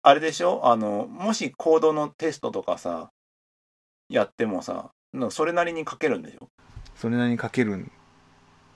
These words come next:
Speaker 2: だけども、多分なんかいろんな技術が結構コモディティ化してるから、
Speaker 1: うん。
Speaker 2: まあ、普通になんか、普通にやって書けるだけだったらみんな書けちゃうみたいな感じなのかな、今。
Speaker 1: あー。
Speaker 2: なんか、レイルズできますとか、すごい別に、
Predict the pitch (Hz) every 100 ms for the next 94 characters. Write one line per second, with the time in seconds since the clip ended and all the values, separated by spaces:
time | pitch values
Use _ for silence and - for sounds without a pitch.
0 | - 123 - 98 107 123 101 - - -
1 | 170 139 127 139 101 123 196 220 226 226
2 | 208 - 104 170 156 104 117 139 185 196
3 | 202 196 196 180 - 185 180 - 98 90
4 | - - - 113 110 - _ _ _ -
5 | 123 - - 208 208 208 196 - 95 -
6 | 170 175 - 175 - - 160 104 98 117
7 | 101 95 113 135 - - 139 101 90 -
8 | - 87 - - 104 - 95 117 101 90
9 | - - - 90 85 - _ _ _ -
10 | 87 90 90 87 85 87 - - - -
11 | - 123 120 175 202 202 190 196 208 208
12 | - 120 98 117 131 123 98 92 104 -
13 | 107 101